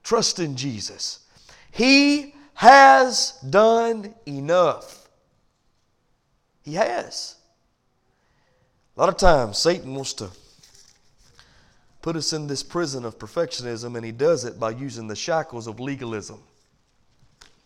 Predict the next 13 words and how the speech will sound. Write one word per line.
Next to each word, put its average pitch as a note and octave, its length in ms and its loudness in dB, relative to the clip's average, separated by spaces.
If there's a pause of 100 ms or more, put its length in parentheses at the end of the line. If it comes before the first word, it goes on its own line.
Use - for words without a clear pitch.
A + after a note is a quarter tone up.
(1080)
And A2 80 -16
we B2+ 80 -8
don't B2+ 120 -6
have B2+ 100 -6
to - 60 -12
stay B2 260 -8
there. G2 320 -14 (920)
Rest D3 320 -4
in C#3 140 -10
Jesus. C3 640 -14 (720)
Trust - 320 -6
in A2+ 120 -10
Jesus. - 640 -14